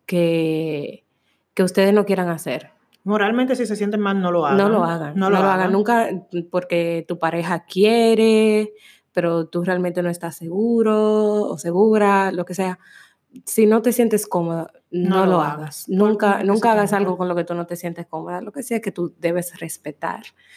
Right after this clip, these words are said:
Speaker 2: Las
Speaker 1: la
Speaker 2: decisiones
Speaker 1: vida
Speaker 2: de otros.
Speaker 1: de otras personas, entonces.
Speaker 2: Lo que yo estaba diciendo, por ejemplo, en el podcast de Bomba Sexy,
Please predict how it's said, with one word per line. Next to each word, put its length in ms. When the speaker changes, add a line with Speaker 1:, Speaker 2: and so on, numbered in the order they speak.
Speaker 2:
Las 180
Speaker 1:
la 60
Speaker 2:
decisiones 460
Speaker 1:
vida 120
Speaker 2:
de 100
otros. 400
Speaker 1:
de 120
otras 280
personas, 640
entonces. 400
Speaker 2:
Lo 60
que 60
yo 60
estaba 260
diciendo, 280
por 100
ejemplo, 360
en 140
el 160
podcast 540
de 840
Bomba 380
Sexy, 460